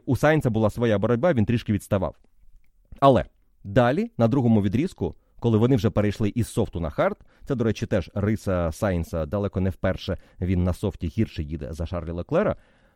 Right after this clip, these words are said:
на другому відрізку вже на харді у Леклера і Сайнса був подібний темп. І вони з подібним темпом доїхали до підстопу, провели підстоп і далі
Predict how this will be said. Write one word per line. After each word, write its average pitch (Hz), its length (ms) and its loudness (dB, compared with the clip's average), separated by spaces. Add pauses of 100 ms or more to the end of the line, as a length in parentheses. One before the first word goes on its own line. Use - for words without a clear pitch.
(160)
на 120 120 6
другому 151 340 4
відрізку 143 360 0
вже 104 160 2
на 117 100 4
харді 76 460 -4
у 117 80 -2
Леклера 175 380 0
і 117 120 -4
Сайнса 143 380 -4
був 107 160 -2
подібний 92 520 -2
темп. - 380 -12 (380)
І 120 80 0
вони 123 320 4
з - 40 -12
подібним 104 580 2
темпом 160 440 -2
доїхали 101 420 0
до 78 340 -2 (120)
підстопу, 185 640 -4 (240)
провели 101 420 0
підстоп 147 500 -4 (360)
і 120 100 -2
далі 143 480 0